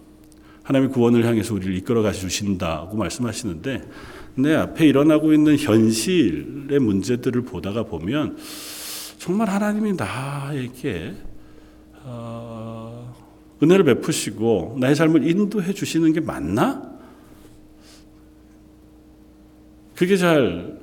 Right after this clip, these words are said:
확인이 안 되고 확신이 안 될 때에 두려워합니다. 어떻게 해야 하나? 물론 우리가 계속해서 하나님의 말씀을 묵상하면서 이 땅에서 하나님의 사람으로 살아가길 힘써야 할 것이지만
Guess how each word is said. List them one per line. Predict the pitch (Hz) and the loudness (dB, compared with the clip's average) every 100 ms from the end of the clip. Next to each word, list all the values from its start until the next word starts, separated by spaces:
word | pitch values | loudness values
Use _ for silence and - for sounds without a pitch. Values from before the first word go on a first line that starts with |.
| - | -16
확인이 | - 190 196 170 123 - | -8 -4 0 2 2 0
안 | 85 87 | -6 -8
되고 | 107 98 92 | -6 -6 -6
확신이 | 104 - - 202 170 | -6 -4 0 2 2
안 | 85 175 | 0 -4
될 | 202 | -6
때에 | - - 98 80 110 80 - - - - - 185 | -8 -12 -8 -4 -4 -6 -12 -20 -20 -20 -14 -14
두려워합니다. | - 117 135 139 131 101 - 67 | -4 0 0 -2 -4 -6 -10 -10
어떻게 | - 101 165 170 | -10 -6 -2 -2
해야 | 127 156 131 | -2 -2 -4
하나? | 104 117 98 - - - - - - - - | -6 -6 -6 -10 -18 -20 -20 -20 -20 -20 2
물론 | 143 185 160 113 | 6 8 8 8
우리가 | 113 151 | 6 4
계속해서 | 147 127 - 151 151 | 4 2 2 4 6
하나님의 | 147 | 8
말씀을 | 135 117 135 | 6 6 2
묵상하면서 | 107 - 135 131 113 127 | 2 0 0 2 2 0
이 | 131 | 4
땅에서 | 160 143 120 110 95 - - - - - | 6 6 4 2 0 -2 -8 -16 -16 -6
하나님의 | - 156 147 | 2 4 4
사람으로 | 147 139 135 | 2 2 0
살아가길 | 139 156 131 127 | 0 0 0 0
힘써야 | 139 170 160 139 120 | 0 -2 0 -2 0
할 | 143 | -4
것이지만 | - 85 104 101 98 87 135 131 | -4 -6 -6 -6 -6 -6 -6 -6